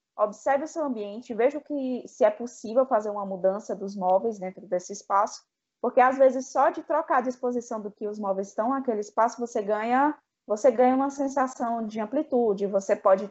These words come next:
ter uma sensação bem melhor ali, as energias se renovam e tudo se acerta. Às vezes é só um móvelzinho do lugar que te incomoda.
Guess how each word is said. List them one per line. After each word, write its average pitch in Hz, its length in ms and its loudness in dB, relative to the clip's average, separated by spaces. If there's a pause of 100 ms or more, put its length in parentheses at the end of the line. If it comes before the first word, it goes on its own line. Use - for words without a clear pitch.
ter 208 180 2
uma 208 140 -4
sensação 202 480 -6
bem 196 200 -2
melhor 190 460 6
ali, 185 300 4
as 190 160 4
energias 202 520 -2
se 226 120 -16
renovam 247 640 4 (480)
e 311 160 2
tudo 330 560 2
se - 100 -2
acerta. 254 500 4
Às 226 100 0
vezes 254 200 2
é 262 140 4
só 277 200 0
um 339 100 -4
móvelzinho 269 460 2
do 269 80 -4
lugar 220 320 0
que 240 80 -12
te - 140 -10
incomoda. 196 640 0